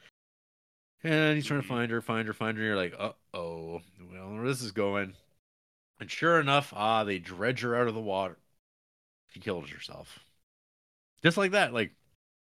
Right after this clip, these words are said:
Speaker 1: kind of off camera. And
Speaker 2: Mm-hmm.
Speaker 1: then, then, then, <laughs> 'cause you had some,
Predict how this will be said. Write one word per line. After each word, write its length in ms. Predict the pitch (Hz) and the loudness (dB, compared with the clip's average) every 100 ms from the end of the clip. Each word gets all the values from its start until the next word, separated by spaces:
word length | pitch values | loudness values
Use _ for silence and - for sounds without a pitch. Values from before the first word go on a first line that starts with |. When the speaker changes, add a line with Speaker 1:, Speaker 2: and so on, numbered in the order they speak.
| - | -12
Speaker 1:
kind 160 | - | -6
of 80 | 151 | 2
off 200 | 117 123 | 4 2
camera. 520 | - - 104 131 147 139 _ _ _ _ _ _ _ _ _ _ _ | -2 -10 -8 -4 -4 -6 _ _ _ _ _ _ _ _ _ _ _
And 840 | 101 107 113 123 127 131 139 135 127 | -2 0 2 4 4 4 2 0 -4
Speaker 2:
Mm-hmm. 140 | 120 | -4
Speaker 1:
then, 160 | 139 135 | -4 -2
then, 200 | 127 123 | -6 -4
then, 300 | 120 127 120 - | -6 -4 -8 -10
<laughs> 140 | 127 | -12
'cause 140 | - 123 | -6 -4
you 80 | 127 | -4
had 100 | 120 | -2
some, 260 | 131 113 | -6 -6